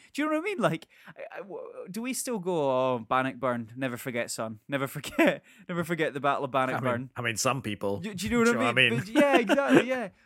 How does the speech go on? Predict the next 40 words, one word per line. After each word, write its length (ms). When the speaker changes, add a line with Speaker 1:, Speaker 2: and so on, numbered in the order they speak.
Speaker 1:
No, 200
never 260
forget, 420
never 240
forget. 520
They, 180
they 200
died 320
for 220
us. 400
It's 220
like, 360
and 120
at 80
what 260
po-, 160
<laughs> 140
at 120
what 320
point? 480
And 100
it's 240
a 60
kind 160
of 120
sad 240
fact 220
I 40
had. 180
At 80
what 200
point 360
is, 220
is 140
World 300
War 160
Two 260
gonna 160
be 180
a, 220